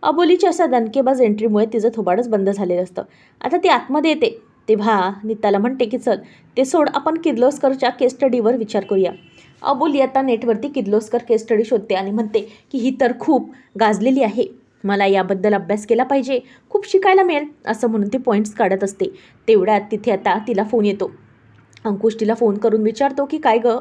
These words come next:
अबोली, तू जेवलीस का?" त्याच वेळेला अबोली म्हणते की, "हो, थोड्याच वेळात जेवेन सर, तुमचं जेवण?"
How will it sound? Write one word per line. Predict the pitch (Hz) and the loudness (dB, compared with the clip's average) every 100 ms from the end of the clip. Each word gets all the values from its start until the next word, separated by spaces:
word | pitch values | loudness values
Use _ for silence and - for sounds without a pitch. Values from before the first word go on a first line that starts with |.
| - | -4
अबोली, | 220 240 247 - - _ _ _ - | -2 0 -2 -8 -16 _ _ _ -6
तू | 269 202 233 - - _ 202 | -4 -4 -8 -18 -20 _ -2
जेवलीस | 196 196 202 294 - | 2 2 2 -4 -4
का?" | - - _ _ - | -6 -6 _ _ -6
त्याच | 180 170 180 | -6 -6 -4
वेळेला | 175 175 | -2 0
अबोली | 165 180 180 | -2 -4 -4
म्हणते | 185 214 214 190 | -4 -2 0 0
की, | 208 208 | 0 -6
"हो, | - 202 - - - _ | -4 -4 -6 -20 -20 _
थोड्याच | - 277 320 330 | -2 2 0 0
वेळात | 339 | -2
जेवेन | 269 226 247 | 0 0 0
सर, | 262 214 | -2 -4
तुमचं | 247 220 302 | -4 -4 -4
जेवण?" | 285 285 | -2 -4